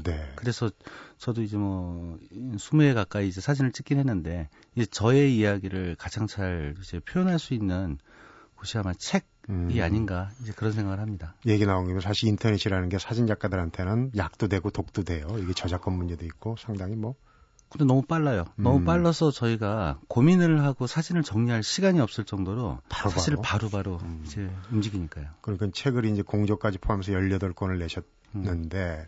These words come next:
Speaker 1: 참 책이라는 그런 그 그릇에 담아내는 것도 참 보람찰 것 같습니다. 그런데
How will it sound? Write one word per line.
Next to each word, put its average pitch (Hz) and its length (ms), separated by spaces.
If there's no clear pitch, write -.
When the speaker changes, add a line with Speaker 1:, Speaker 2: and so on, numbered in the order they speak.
Speaker 1:
참 101 200
책이라는 131 640
그런 104 300
그 90 280
그릇에 98 300
담아내는 87 500
것도 87 480
참 - 160
보람찰 92 600
것 95 120
같습니다. 82 400
그런데 95 320